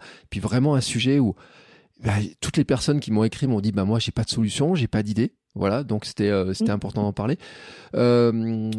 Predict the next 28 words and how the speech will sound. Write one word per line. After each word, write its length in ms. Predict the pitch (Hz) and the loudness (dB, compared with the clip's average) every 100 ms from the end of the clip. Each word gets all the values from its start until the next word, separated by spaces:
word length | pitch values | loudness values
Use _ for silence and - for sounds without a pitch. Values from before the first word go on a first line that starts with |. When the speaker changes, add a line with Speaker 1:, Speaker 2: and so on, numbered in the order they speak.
| 104 104 | -2 -2
Speaker 1:
je, 160 | 120 - | -4 -4
je 120 | 139 | -4
sais 140 | - | -2
même 120 | 156 - | -2 0
pas 100 | 480 | 0
si 180 | - | 0
on 120 | - 101 | -2 -2
a 60 | |
dit 120 | 113 | -2
de 100 | 139 | -4
quelle 220 | 101 104 95 | -2 -2 -2
université 480 | 90 95 98 - 98 | -2 -2 -4 -4 -4
vous 120 | 90 | -2
étiez, 180 | 90 110 | -4 -6
en 60 | |
fait, 280 | - 113 - _ | -6 -8 -10 _
parce 120 | - | -14
que 80 | - | -12
c'est, 160 | - 104 - | -12 -10 -8
c'est 80 | - | -8
important 280 | 101 - 302 | -6 -4 -4
de 60 | 185 | -4
le 40 | |
dire. 160 | 110 117 | -4 -6
Speaker 2:
Ah, 60 | 214 | -4
effectivement. 480 | 302 - - 220 226 | -6 -6 -2 -2 0
<laughs> 760 | - - - - - - - | -4 -8 -12 -12 -12 -14 -6
Donc 140 | 247 | -4